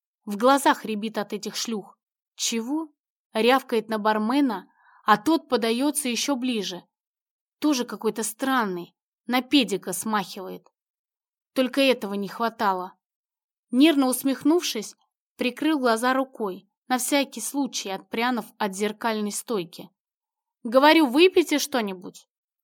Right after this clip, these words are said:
"Воды дай", отвечает, отсмеявшись, и тут же лицо каменеет, когда взгляд падает на глянцевый, огромный плакат за спиной бармена. Там еще несколько фотографий стриптизерш во весь рост,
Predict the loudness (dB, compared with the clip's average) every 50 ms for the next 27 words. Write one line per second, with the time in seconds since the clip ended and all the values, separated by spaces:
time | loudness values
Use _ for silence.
0 | _ _ -10 0 6 6 6 8 8 6 4 4 4 2 2 2 2 2 0 -4
1 | _ _ _ _ _ _ -2 -2 0 0 -4 -4 0 0 0 0 0 -2 -4 -4
2 | -4 -4 -6 -4 -4 0 2 2 2 2 0 -8 -10 -12 -14 _ _ _ _ _
3 | _ _ -8 -6 -2 0 0 0 2 0 0 0 -2 -4 -4 -4 -2 -2 -4 -4
4 | -4 -6 -4 -2 0 0 0 0 -2 -4 -6 -8 -12 _ _ _ _ _ _ _
5 | _ _ _ _ -6 -6 -4 -2 0 0 0 0 -2 -4 -2 -2 -2 -2 -2 _
6 | -2 0 0 0 0 0 -2 -2 -2 -4 -6 -6 -6 -4 -4 -4 -4 -2 -2 -2
7 | -4 -6 -8 -8 -8 -10 -10 -12 -14 _ _ 0 0 0 0 0 -2 -2 0 0
8 | 0 -2 -4 -4 -8 -10 _ _ _ -4 -2 -2 -2 -4 _ -4 -2 -2 -2 -4
9 | -6 -8 -8 -8 -8 -8 -6 -6 -4 -4 -6 -4 -4 -4 -4 -4 -4 -6 -6 -6
10 | -8 -10 -14 _ _ _ _ _ _ _ _ _ _ _ _ 0 2 2 2 2
11 | 2 0 0 0 2 2 2 0 0 -4 -6 -6 -8 -6 -6 -8 -10 -10 -10 -6
12 | -6 -6 -4 -2 -2 -2 -2 -2 -6 -8 -8 -10 -10 -10 -10 -10 -12 -16 -16 -14
13 | -10 -6 -6 -6 -6 -6 -6 -6 -6 -4 -4 -6 -6 -6 -6 -4 -2 -2 -2 -4
14 | -6